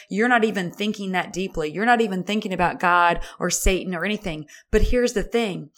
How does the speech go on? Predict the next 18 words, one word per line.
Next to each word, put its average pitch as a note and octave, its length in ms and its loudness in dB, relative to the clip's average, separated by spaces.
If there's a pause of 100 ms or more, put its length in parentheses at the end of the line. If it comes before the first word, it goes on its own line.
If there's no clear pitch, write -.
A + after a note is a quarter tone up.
(220)
God G#3+ 220 4
has G#3+ 160 0
made G#3 160 0
it E3 200 -4
very G3+ 300 2
clear G#3+ 300 -8
in G#3 80 -4
his G3+ 260 0
word, F#3+ 240 0
and F3 140 -4
we F#3+ 100 -2
will G3+ 300 0
get G3 200 0
to F#3+ 80 -10
the G3 80 -4
stories F#3+ 400 -4
of E3 120 -6
Jesus, F#3 560 -6